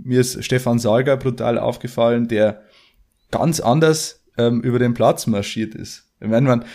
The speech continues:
man kann da im Nachhinein natürlich viel hineininterpretieren, äh, und vielleicht ein bisschen zu viel. Aber für mich wirkt es schon so, als hätte der, ähm, ja, als wäre dem eine Last von den Schultern gefallen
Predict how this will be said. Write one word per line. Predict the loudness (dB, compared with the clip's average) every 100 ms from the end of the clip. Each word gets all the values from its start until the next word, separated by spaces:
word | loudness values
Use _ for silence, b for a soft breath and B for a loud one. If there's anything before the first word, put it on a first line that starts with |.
| B
man | -8
kann | 0 2
da | 4
im |
Nachhinein | 4 4 2 2
natürlich | 0 -2 0 -2
viel | -2 -4 -4 -6 _
hineininterpretieren, | -2 2 4 2 0 -4 -4 -6 -6 -4 -4 -4 -12 -16
äh, | -12
und | -10 -10 -4
vielleicht | -2 -2
ein | -4
bisschen | -6 -8
zu | -8 -6
viel. | -4 -4 -4 B B B _
Aber | -4 0 0 0
für | -2 -2
mich | -2 -2
wirkt | -4 -2
es | -6
schon | -2 -2 0
so, |
als | 0 0 -2
hätte | -4 -6
der, | -2 0 0 -2 -12 _ _ _ _ _ _
ähm, | -2 0 -2 -4 -8 _ _
ja, | -2
als | 0 0
wäre | -2 -2
dem | -2 -2
eine | 0 0 0
Last | 0 2 2 -2 -16 -20 B B B B _
von | -4
den | -2
Schultern | 0 0 0 -4 -4
gefallen | -8 -4 -2 -2 -6